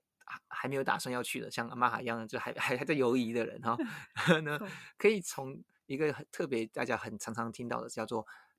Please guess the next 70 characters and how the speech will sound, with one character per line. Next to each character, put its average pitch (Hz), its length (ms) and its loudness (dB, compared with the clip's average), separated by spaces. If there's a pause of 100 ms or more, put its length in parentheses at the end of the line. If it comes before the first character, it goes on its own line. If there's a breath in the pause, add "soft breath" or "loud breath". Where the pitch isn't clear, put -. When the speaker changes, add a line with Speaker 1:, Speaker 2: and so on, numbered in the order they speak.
Speaker 1:
唐 123 380 2
松 156 320 2
岳 160 180 6
这 123 140 -2
部， 117 240 -6
这 - 100 -12
个 113 100 -2
山 101 300 -4
呢， 101 200 -6 (100)
大 123 100 -10
概 120 100 0
只 - 160 -6
有 110 100 0 (120)
二， 131 160 -2
两 110 280 -2
千 147 280 -4
六 147 160 0
百 110 160 0
九 107 160 -8
十 - 80 -8
六 117 140 -2
公 110 200 -8
尺。 110 200 -8 (400 loud breath)
那 139 140 -4
它， 135 300 0 (200)
你 127 140 -4
可 - 160 -4
以 131 120 -2
到 123 160 2
比 120 80 -4
较 117 100 2
高 123 140 8
的 120 60 6
地 120 100 0
方 113 140 -2 (100)
开 113 220 -4
始 - 160 -10
爬， 120 240 -14
就 123 180 -8 (340)
是 - 180 -8
蛮 98 220 -6
简 95 220 -10
单 95 240 -6
的。 - 140 -16 (440 loud breath)
我 110 180 -4
是 135 100 -6
这 147 60 -4
样 131 60 -2
听， 123 260 -4 (200)
听 131 240 -4
起 - 100 -6
来 101 60 -2
蛮 101 160 -4
简 107 120 -10
单。 113 160 -12
假 117 100 -2
如 135 60 4
要 170 60 4
简 113 180 -4
单 113 140 -2
的 113 80 -2
话， 104 60 2
有 110 40 0
可 - 120 -8
能 98 120 -6
就 107 80 -8
是 113 60 -6
跟 120 300 -8
那 123 80 -8
个 107 200 -8